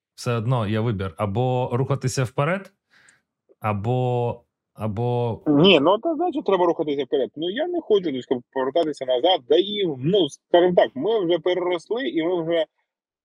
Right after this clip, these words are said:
Speaker 2: перебороли, е, тих, е, намісників, скажімо так, да? У нас вже по-ін-, ми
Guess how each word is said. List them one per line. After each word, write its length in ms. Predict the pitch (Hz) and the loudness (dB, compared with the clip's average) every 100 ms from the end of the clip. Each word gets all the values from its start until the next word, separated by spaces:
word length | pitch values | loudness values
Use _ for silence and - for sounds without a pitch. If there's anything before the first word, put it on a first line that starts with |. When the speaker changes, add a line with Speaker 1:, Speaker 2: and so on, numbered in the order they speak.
| - | 2
Speaker 2:
перебороли, 880 | 139 175 165 180 202 190 147 120 117 | 4 4 4 2 2 0 -2 -4 -6
е, 180 | 123 117 | -6 -6
тих, 300 | 110 175 - - - | -6 -2 -2 -4 -2
е, 600 | 135 127 120 113 113 113 107 107 104 - | 2 2 2 0 -2 -6 -8 -16 -18 -8
намісників, 760 | 123 147 139 180 - 131 127 | -2 0 2 0 -2 -6 -6
скажімо 380 | 110 123 117 113 104 | -2 -2 0 -2 0
так, 220 | 110 104 | 0 2
да? 220 | 143 151 | 2 2
У 60 | 117 | 0
нас 220 | 165 160 | 0 2
вже 160 | 156 151 | 2 2
по-ін-, 320 | 170 170 170 | 2 2 0
ми 200 | 139 180 | -2 -4